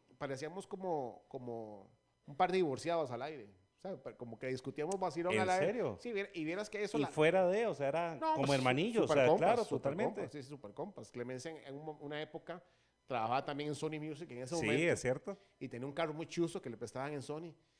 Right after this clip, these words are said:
Speaker 1: Y yo le dije, "Ay, préstame una vueltita el carro".
Speaker 2: <laughs>
Speaker 1: En medio, en media, <laughs> en media,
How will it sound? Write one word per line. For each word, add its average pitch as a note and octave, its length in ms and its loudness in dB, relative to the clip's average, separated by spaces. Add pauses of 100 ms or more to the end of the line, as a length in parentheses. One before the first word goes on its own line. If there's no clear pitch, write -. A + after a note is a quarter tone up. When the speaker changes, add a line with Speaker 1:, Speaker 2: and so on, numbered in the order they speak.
(220)
Speaker 1:
Y A2+ 60 -18
yo A2+ 60 -10
le B2 80 -6
dije, B2 120 -14
"Ay, C3+ 100 -14
préstame C3 320 -14
una C3+ 80 -6
vueltita C3 360 -4
el B2+ 120 6
carro". D#3 260 6
Speaker 2:
<laughs> - 680 0
Speaker 1:
En D#3 180 2
medio, F#3 380 6
en E3 100 2
media, F3 720 8
<laughs> - 760 4
en D#3 120 4
media, F#3+ 460 10